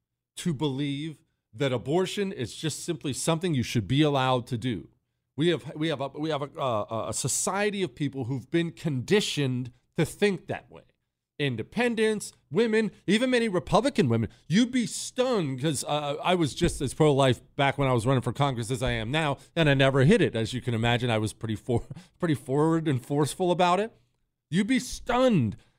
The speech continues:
how many Republican women's clubs I would go to, you know, shaking hands, kissing babies. And I would run into these Republican women who were extremely pro-abortion. You have a nation that's been conditioned for half a century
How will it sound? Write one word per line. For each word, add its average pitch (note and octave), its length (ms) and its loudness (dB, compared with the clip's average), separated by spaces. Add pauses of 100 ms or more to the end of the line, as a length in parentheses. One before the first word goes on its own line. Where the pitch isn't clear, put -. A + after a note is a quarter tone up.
(120)
how F3+ 180 4
many F#3 220 2
Republican F3 800 -2
women's E3 420 0
clubs A2 420 2
I B2+ 100 6
would A#2 180 0
go A#2+ 180 2
to, B2+ 180 -4
you A#2 200 -2
know, C3+ 60 -10
shaking C3 320 -4
hands, C3+ 280 -4
kissing C3+ 320 -2
babies. A#2+ 500 0 (540)
And C#3+ 160 0
I C#3+ 80 0
would D#3 200 0
run D#3 180 4
into D3+ 160 4
these C#3 260 4
Republican E3+ 600 0
women F3 380 -2 (440)
who C3+ 100 0
were A#2+ 360 -2 (360)
extremely C#3 800 0
pro-abortion. D#2+ 720 -6 (920)
You C3+ 200 0
have E3 140 2
a G3+ 60 0
nation G#3 440 -2
that's C#3+ 180 -6
been D#3+ 180 -6
conditioned D3 540 -6
for B2+ 160 -6
half D#3 320 -4
a F#3 40 -2
century A#2 760 0